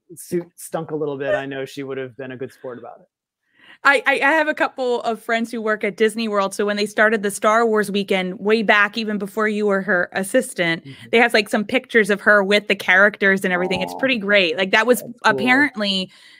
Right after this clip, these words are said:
Speaker 2: that was, like, when she first started doing those, those meet and greets.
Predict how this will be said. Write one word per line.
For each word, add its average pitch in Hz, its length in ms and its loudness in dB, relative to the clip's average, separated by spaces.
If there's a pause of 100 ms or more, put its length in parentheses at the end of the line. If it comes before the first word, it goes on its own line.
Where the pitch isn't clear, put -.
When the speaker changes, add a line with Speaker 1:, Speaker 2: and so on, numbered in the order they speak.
(280)
Speaker 2:
that 208 140 2
was, 226 140 2
like, 202 140 2
when 208 120 2
she 202 160 -2
first 220 380 0
started 196 340 2
doing 180 300 0
those, 165 520 -4
those 175 420 0
meet 202 180 -4
and 190 80 -6
greets. 165 300 -6